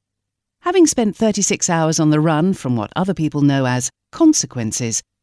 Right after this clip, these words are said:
Downing Street's Raoul Moat was finally smoked out of his storm drain on Thursday,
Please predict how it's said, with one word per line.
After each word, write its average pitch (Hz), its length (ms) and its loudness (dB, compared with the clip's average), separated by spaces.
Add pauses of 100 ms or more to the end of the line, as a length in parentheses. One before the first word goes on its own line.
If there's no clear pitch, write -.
(160)
Downing 320 360 6
Street's - 420 -4
Raoul 202 300 0
Moat 175 340 -2 (220)
was 247 180 0
finally 262 540 0
smoked - 480 -4
out 220 180 -4
of 240 80 -6
his 285 140 -2
storm 185 400 0
drain 160 340 -2
on 180 240 0
Thursday, 131 680 -4